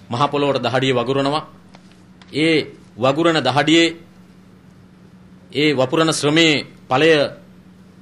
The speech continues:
අපේ දුක් විඳින ගොවි අම්මා තාත්තට ලැබිලා නැහැ. ඒ ඉතිහාසයේ පුරාවට ඒ පැවතිච්ච සෑම ආණ්ඩුවක්ම රැවටෙව්වා වගේ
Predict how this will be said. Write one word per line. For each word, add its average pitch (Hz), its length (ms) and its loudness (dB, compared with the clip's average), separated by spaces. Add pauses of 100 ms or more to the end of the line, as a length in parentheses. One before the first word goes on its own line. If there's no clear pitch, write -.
(120)
අපේ 143 320 -2
දුක් 135 200 -4
විඳින 147 260 -4
ගොවි 135 220 -2
අම්මා 135 200 -2
තාත්තට 127 340 -2
ලැබිලා 117 260 -2
නැහැ. 104 180 -8 (800)
ඒ 139 100 2
ඉතිහාසයේ 185 500 2
පුරාවට 170 400 4 (720)
ඒ 147 100 0
පැවතිච්ච 160 480 2 (500)
සෑම 151 380 0
ආණ්ඩුවක්ම 165 560 2 (520)
රැවටෙව්වා 147 500 2
වගේ 156 300 0